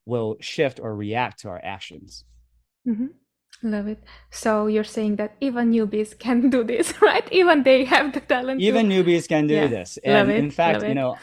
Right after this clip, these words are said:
Speaker 1: on my, uh, on my YouTube channel, I have a ton of tutorials about project management stuff, like just starting with a side hustle even,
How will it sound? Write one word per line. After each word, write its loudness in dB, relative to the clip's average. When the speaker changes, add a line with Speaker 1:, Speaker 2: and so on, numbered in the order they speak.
Speaker 1:
on 0
my, -2
uh, -2
on -8
my -4
YouTube -8
channel, -4
I -4
have -4
a -8
ton -6
of -8
tutorials -6
about -8
project -6
management -6
stuff, -8
like -6
just -12
starting -6
with -6
a -10
side -8
hustle -12
even, -14